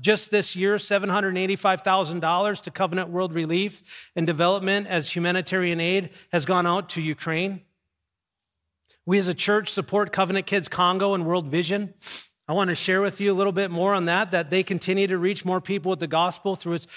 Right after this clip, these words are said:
mission of bringing transformation through clean water, healthcare, education, agriculture, economic development, and child protection. The Covenant continues to add missionaries, upon which we continue to add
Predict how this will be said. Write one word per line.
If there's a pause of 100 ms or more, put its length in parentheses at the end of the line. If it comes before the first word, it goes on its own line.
(140)
mission
of
bringing
transformation
through
clean
water,
healthcare, (420)
education, (640)
agriculture,
economic
development,
and
child
protection. (1120)
The
Covenant
continues
to
add
missionaries,
upon
which
we
continue
to
add